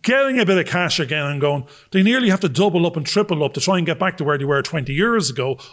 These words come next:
or do they just sit it out and go, "I, I, I've, I've been twice burned. I can't go for a third time, even though I need to," because they, and, uh, this is,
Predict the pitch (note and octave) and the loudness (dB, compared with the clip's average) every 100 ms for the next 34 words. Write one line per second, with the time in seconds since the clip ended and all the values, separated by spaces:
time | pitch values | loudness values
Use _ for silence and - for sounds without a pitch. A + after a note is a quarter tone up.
0 | - B3+ B3+ G#3+ A3+ F3 C#4 - - G#3 | 0 2 2 2 -2 0 0 0 0 -2
1 | E3+ F3+ F3 E3+ D3 C#3 - - _ _ | 0 0 0 0 -2 -2 -6 -20 _ _
2 | _ D3 - D3+ - D3+ C3+ F3+ E3 C#3+ | _ -8 -6 -10 -8 -10 -6 -8 -6 -4
3 | D#3+ C3 - G3 F3+ - D3+ C#3+ - _ | -6 -4 -2 -2 -2 -2 -4 -4 -10 _
4 | _ _ C3 B2+ - G3+ F#3+ - D#3+ C3 | _ _ -10 -8 -4 -2 -2 -2 -2 -2
5 | B2+ C#3 C3 C3 C#3+ C3+ C3+ F3 E3 D3+ | -8 -6 -8 -8 -10 -12 -6 -4 -4 0
6 | C#3 C#3 C3+ E3 G3+ G3 - C3 - _ | 0 0 -2 0 2 2 0 -6 -10 _
7 | - - - E3+ C#3+ G3+ F3 F#3 F3 - | -20 -20 -16 -10 -2 0 0 -2 -4 -10
8 | G3 F#3+ G3 A3 A3 C#3 G#3 G#3 G#3 - | -4 -4 -2 -2 -4 0 0 2 -2 -4